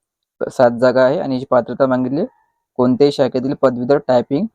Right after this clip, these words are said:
व लॅबमध्ये आवड असण्यास प्राधान्य. ठीक आहे, म्हणजे कोणत्याही शाखेतील पदवीधर चालेल या ठिकाणी.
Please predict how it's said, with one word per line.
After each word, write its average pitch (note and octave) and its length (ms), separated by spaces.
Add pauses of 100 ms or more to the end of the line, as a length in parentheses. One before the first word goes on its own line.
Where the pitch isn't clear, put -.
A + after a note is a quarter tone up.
(260)
व B2+ 40
लॅबमध्ये B2+ 540
आवड B2+ 260
असण्यास C#3 340
प्राधान्य. C3 440
ठीक G3+ 220
आहे, - 60 (600)
म्हणजे B2+ 220
कोणत्याही C3 360
शाखेतील B2+ 380
पदवीधर B2+ 360
चालेल C3 320
या B2+ 80
ठिकाणी. C#3 340